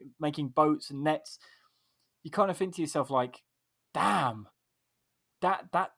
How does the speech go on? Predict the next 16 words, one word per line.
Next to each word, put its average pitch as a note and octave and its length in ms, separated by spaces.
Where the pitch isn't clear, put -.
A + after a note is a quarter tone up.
that's - 220
crazy," C3 600
because D3 420
you F3 80
can D3+ 280
bring F3 220
all E3+ 140
these D3 220
different D3 360
kind C#3 240
of B2 100
conspiracies D3 720
into B2 280
it - 120
now A2+ 220
about A#2 340